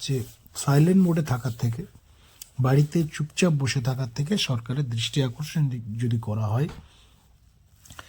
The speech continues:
দেখুন আপনারাও যদি রাস্তায় কোনোদিন কোথাও যান, কেউ যদি বারবার আপনাদের কাছে টাকা খোঁজে, অনেক সময় হয়ে যায়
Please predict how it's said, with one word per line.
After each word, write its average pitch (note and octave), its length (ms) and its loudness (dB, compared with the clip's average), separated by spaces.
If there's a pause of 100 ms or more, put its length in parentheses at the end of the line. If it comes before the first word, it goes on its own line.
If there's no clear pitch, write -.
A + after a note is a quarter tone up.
(420)
দেখুন D3 180 8
আপনারাও D#3+ 460 4
যদি F3 160 4
রাস্তায় D3+ 360 2
কোনোদিন D3 340 4
কোথাও C3 300 -2
যান, C3 440 2 (1500)
কেউ D3 180 6
যদি D#3 160 6
বারবার C#3 480 4
আপনাদের D#3 360 2
কাছে C#3+ 180 2
টাকা B2 320 -2
খোঁজে, A#2 320 0
অনেক C#3 180 0
সময় D3+ 260 0
হয়ে C3+ 220 2
যায় A2+ 240 0